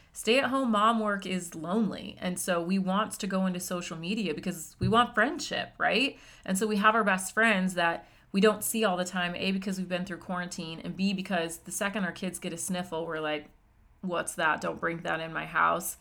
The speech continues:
And then our schedules are so busy, and to line them up with their schedules, it's just really hard. And I've been thinking about that a lot and how I'm gonna approach that and how I'm gonna take care of that, because I do feel so strongly about that image that I showed you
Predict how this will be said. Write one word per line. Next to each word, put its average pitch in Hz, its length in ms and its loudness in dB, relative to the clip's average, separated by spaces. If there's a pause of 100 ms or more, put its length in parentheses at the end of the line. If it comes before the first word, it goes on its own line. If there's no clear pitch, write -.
(360)
And 202 160 2
then 214 140 4
our 214 100 8
schedules 233 500 -2
are 180 80 -2
so 170 220 -4
busy, 156 340 -6
and 151 120 -8
to 175 80 -10
line 165 260 0
them 214 140 0
up 190 160 -2
with 180 100 -6
their 214 180 -2
schedules, 170 500 -6
it's 180 180 -8
just 220 200 -4
really 180 240 0
hard. 185 400 4
And 180 300 -2 (580)
I've 233 360 8
been 233 240 2
thinking 233 420 -4
about 226 240 4
that 202 240 2
a 185 60 -2
lot 175 300 2
and 190 100 -8
how 185 120 0
I'm 170 160 -2
gonna 175 260 -4 (180)
approach 165 400 -6
that 214 160 0
and 190 100 -6
how 180 100 -4
I'm 165 120 -4
gonna 160 120 -10
take 180 240 -10
care 165 220 -8
of 170 120 -8
that, 190 260 2
because 180 680 -2
I 170 120 -6
do 185 240 -2
feel 185 280 -2
so 170 200 -4
strongly 170 500 -2
about 165 240 0
that 160 220 0
image 175 280 -6
that 165 140 -4
I 156 60 -4
showed 160 360 -6
you 202 280 -2